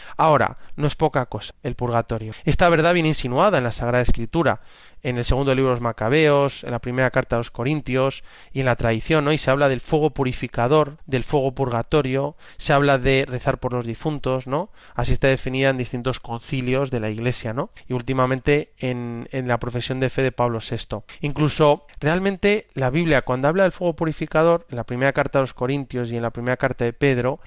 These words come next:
eh, siempre lo que nos ha llevado es a rezar y a ofrecer limosnas por los difuntos. Es decir, que nuestros pecados se verán pagar o en este mundo o en el purgatorio para ir al cielo.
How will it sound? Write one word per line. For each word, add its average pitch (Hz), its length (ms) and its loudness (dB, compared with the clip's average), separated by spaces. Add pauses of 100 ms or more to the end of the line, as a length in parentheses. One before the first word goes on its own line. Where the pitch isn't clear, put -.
(120)
eh, 135 260 2 (400)
siempre 180 380 0
lo 180 100 4
que - 80 -4
nos 139 220 -2
ha 160 80 4
llevado 156 300 4
es - 120 -2
a 123 60 2
rezar 165 480 -2 (360)
y 139 80 0
a 131 40 2
ofrecer 147 340 0
limosnas 147 460 -2
por 117 160 -6
los 117 160 -6
difuntos. 113 500 -8
Es 135 80 0
decir, 135 380 2 (420)
que 139 380 2
nuestros 139 360 -4
pecados 165 380 0
se - 80 -2
verán 143 380 0 (100)
pagar 135 480 0 (220)
o 131 140 -2
en 151 60 2
este 170 200 -2
mundo 170 260 0
o 143 80 2
en 127 60 -2
el 120 100 -4
purgatorio 127 540 -4
para 120 160 -4
ir 113 80 -4
al 107 100 -4
cielo. 107 320 -8